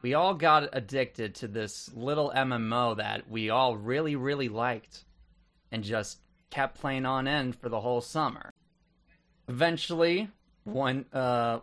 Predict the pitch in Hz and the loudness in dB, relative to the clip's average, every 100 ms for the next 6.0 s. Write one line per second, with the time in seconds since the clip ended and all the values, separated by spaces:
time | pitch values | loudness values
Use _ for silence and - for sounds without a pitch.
0 | - 143 143 139 139 135 139 151 123 117 | -6 -2 -2 0 0 0 0 0 0 0
1 | 123 120 120 120 113 127 113 123 113 107 | 0 0 0 0 -2 -2 -2 -2 -4 -4
2 | 107 - - 165 120 113 143 - _ _ | -8 -12 -6 -4 0 0 -2 -8 _ _
3 | - - 104 101 - 107 107 107 101 _ | -18 -10 -8 -8 -6 -6 -4 -6 -8 _
4 | _ 113 107 - 110 107 107 - 110 - | _ -10 -8 -6 -4 -4 -4 -8 -8 -4
5 | 139 127 113 - - - - - - | -2 -2 -2 -6 -8 -12 -16 -16 -16